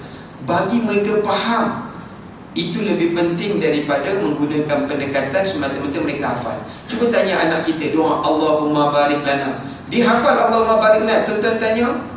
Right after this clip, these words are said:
dari segi apa kandungan intipati yang dalam doa itu yang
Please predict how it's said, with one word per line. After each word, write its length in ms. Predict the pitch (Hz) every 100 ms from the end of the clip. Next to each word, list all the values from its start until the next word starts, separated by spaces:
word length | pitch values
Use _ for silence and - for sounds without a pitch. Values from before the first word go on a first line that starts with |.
| - - -
dari 240 | 156 196 190
segi 400 | 196 190 196 202
apa 560 | - - - 226 -
kandungan 640 | 165 160 156 165 170 160 160
intipati 720 | 147 160 151 151 151 165 151
yang 240 | 147 135
dalam 320 | 147 147 143
doa 320 | 151 147 147 147
itu 240 | 135 147 135
yang 160 | 131